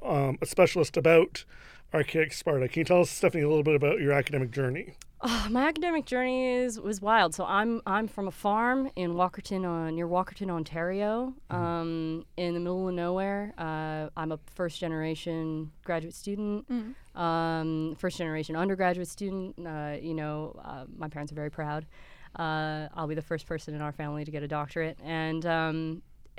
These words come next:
Speaker 2: I, I came to Sparta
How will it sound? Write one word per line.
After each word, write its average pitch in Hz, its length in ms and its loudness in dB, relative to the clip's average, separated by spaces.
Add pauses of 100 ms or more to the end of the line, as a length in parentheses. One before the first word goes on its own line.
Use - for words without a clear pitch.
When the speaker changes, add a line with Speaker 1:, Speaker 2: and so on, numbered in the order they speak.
Speaker 2:
I, 202 200 0 (180)
I 208 180 2
came 294 420 4
to 220 600 2
Sparta 220 640 2